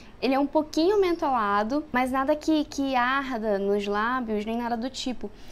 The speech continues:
É só um, uma sensação gostosa, sabe? Quando você passa.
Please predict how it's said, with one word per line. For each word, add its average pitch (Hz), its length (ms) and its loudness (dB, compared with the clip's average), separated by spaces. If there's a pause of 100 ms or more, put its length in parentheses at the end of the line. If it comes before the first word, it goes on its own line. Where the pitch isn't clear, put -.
(140)
É 262 100 2
só 285 260 0
um, 339 340 0
uma 302 200 0
sensação 294 460 -2
gostosa, 254 540 -2
sabe? 262 260 -4
Quando 240 240 -8
você 220 240 -10
passa. 254 440 -8